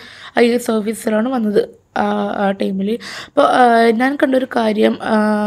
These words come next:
മീൻസ് നമ്മൾ സ്കൂളിലേക്ക് വരുമ്പോൾ നമ്മുടെ, ആ, സ്കൂൾ ചെയർപേഴ്സൺ, ആ സമയത്ത് ഞാൻ ചെറുതാണ്. അപ്പം നമുക്ക് മറ്റൊരാൾ, ആ, റെസ്പെക്റ്റ് കൊടുക്കുന്നു, അവരെ ട്രീറ്റ് ചെയ്യുന്നു, അവരെ, അവർക്കൊരു, ആ, ഒരു സ്പെഷ്യൽ ലെവൽ തന്നെയായിരുന്നു ആ ഡേ നമുക്ക് സ്കൂളിൽ നിന്ന് കൊടുത്തത്. ഒരു സ്പെഷ്യൽ പവർ ആയിരുന്നു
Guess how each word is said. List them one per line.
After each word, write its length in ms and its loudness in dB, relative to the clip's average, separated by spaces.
മീൻസ് 340 -4
നമ്മൾ 120 0
സ്കൂളിലേക്ക് 540 2
വരുമ്പോൾ 380 -2
നമ്മുടെ, 400 -4
ആ, 320 2
സ്കൂൾ 400 0
ചെയർപേഴ്സൺ, 800 0
ആ 100 2
സമയത്ത് 480 0
ഞാൻ 180 -4
ചെറുതാണ്. 400 -2
അപ്പം 240 -4
നമുക്ക് 380 -4
മറ്റൊരാൾ, 680 4
ആ, 420 4
റെസ്പെക്റ്റ് 560 -2
കൊടുക്കുന്നു, 400 -2
അവരെ 240 -4
ട്രീറ്റ് 540 -6
ചെയ്യുന്നു, 420 -2
അവരെ, 440 -2
അവർക്കൊരു, 540 2
ആ, 440 4
ഒരു 100 6
സ്പെഷ്യൽ 440 2
ലെവൽ 320 4
തന്നെയായിരുന്നു 500 0
ആ 160 0
ഡേ 200 0
നമുക്ക് 280 -4
സ്കൂളിൽ 340 0
നിന്ന് 120 -2
കൊടുത്തത്. 480 2
ഒരു 140 -2
സ്പെഷ്യൽ 360 -2
പവർ 320 -2
ആയിരുന്നു 320 -6